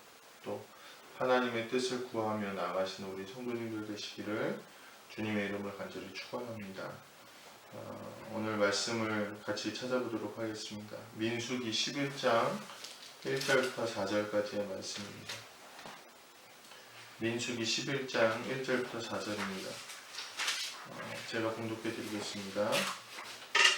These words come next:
"여호와께서 들으시기에 백성이 악한 말로 원망하매 여호와께서 들으시고 진노하사 여호와의 불을 그들 중에 붙여서 진영 끝을 사르게 하시매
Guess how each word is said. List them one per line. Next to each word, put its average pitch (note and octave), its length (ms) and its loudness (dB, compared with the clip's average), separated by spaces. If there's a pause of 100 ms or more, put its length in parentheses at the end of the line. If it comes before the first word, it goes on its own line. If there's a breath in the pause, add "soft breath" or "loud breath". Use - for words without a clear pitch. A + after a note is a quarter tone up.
"여호와께서 C3 880 12
들으시기에 B2 1080 6
백성이 B2 520 8
악한 A#2+ 420 6
말로 A2+ 340 8
원망하매 G#2+ 920 6 (460 loud breath)
여호와께서 A#2 800 8
들으시고 A2+ 880 4
진노하사 A#2 840 4 (600 loud breath)
여호와의 B2+ 500 12
불을 B2 300 4
그들 A#2+ 300 6
중에 A2+ 280 2
붙여서 A2 760 6
진영 A#2 440 0
끝을 C3+ 600 2
사르게 B2 500 4
하시매 G#2+ 500 -2